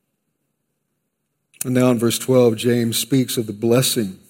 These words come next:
for those who remain steadfast or those who persevere in trials. Look at verse twelve. So we've kind of come full circle now. "Blessed is the man who remains steadfast under trial,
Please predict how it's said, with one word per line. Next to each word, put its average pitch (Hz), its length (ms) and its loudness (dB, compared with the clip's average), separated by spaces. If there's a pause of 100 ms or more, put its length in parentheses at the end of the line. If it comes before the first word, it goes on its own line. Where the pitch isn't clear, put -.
(180)
for 117 140 -4
those 120 320 0
who 123 60 -8
remain 117 400 -2
steadfast 110 920 -6
or 101 240 -12 (160)
those 117 220 -8
who 113 100 -12
persevere 117 600 -6
in 104 80 -6
trials. 107 340 -8
Look 160 120 -6
at 175 100 -8
verse 117 180 -6
twelve. 98 320 -14 (2250)
So - 140 -2
we've 135 100 0
kind 175 180 6
of 151 100 2
come 151 280 2
full 135 320 2
circle 110 480 -4
now. 82 280 -20 (1600)
"Blessed 175 340 8
is 170 120 4
the 160 80 4
man 160 280 4
who 151 60 4
remains 143 460 0
steadfast 135 760 0
under 110 180 -2
trial, 107 520 -10